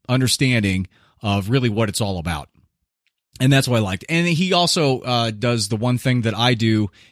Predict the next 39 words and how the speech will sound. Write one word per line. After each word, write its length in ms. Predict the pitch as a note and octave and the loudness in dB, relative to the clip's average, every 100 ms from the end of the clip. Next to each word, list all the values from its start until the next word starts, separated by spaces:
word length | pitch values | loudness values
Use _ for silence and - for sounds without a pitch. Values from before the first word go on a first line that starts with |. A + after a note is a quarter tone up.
| - | -8
and 120 | A2 | -2
that 80 | A2+ | -2
I 60 | |
think 220 | A2+ A#2 | -2 -4
is 220 | A2 F#2+ F2 | -4 -6 0
the 500 | E3 A#3 F#3+ A3 E3+ _ _ _ _ | 0 2 2 0 -2 _ _ _ _
most 280 | B2 G3 - | 2 4 2
important 480 | F#3+ - A3+ E3+ - | -2 2 2 2 -2
part 400 | - E3 A#2+ - - - - | 2 4 2 -2 -16 -20 -14
of 180 | C3+ A#2+ | -4 0
any 180 | E3 F3 | 2 2
of 80 | B2 | 0
this 120 | A#2+ | -2
personal 320 | D#3 B2+ C3 | -2 -2 0
growth 180 | B2 A#2+ | 0 2
and 80 | A2+ | 2
development 380 | A2 B2+ A2+ | 2 2 0
stuff. 320 | - D3+ B2 - - - - | 0 2 2 -2 -16 -20 -2
It's 300 | C3+ - - _ _ | 0 0 -6 _ _
he 600 | - D#3 D3 C#3 C#3 B2 _ _ _ D3 C3 | -2 2 4 2 0 -4 _ _ _ -20 -6
gets 300 | A2+ F3 - | 0 0 0
you 140 | E3 D3+ | -2 -2
to 200 | - C3 | 0 0
take 240 | - A#2 | 0 0
action. 520 | G#2 G#2 G2+ D#2 C#2 _ _ _ _ _ _ - | 0 0 0 -4 -6 _ _ _ _ _ _ -2
And 120 | D3+ | 0
that's 220 | F#3+ - | 2 0
really, 400 | D3+ E3+ D3+ B2 - _ _ _ _ _ - - - | 0 2 2 0 -4 _ _ _ _ _ -20 -20 -20
you 160 | - E3+ | -10 -6
know, 100 | D#3 | -4
it's 360 | A2+ B2 C#3 - | -6 -10 -6 -4
like 140 | G3 | 0
I 40 | F#3+ | 0
tell 200 | - F#3+ | 2 2
my 100 | F3 | 2
clients 360 | - E3 D3+ | 2 2 2
all 140 | D#3 C#3+ | 0 -2
the 80 | B2 | -2
time 500 | C#3 C3+ C#3 C3 | -2 0 -2 -4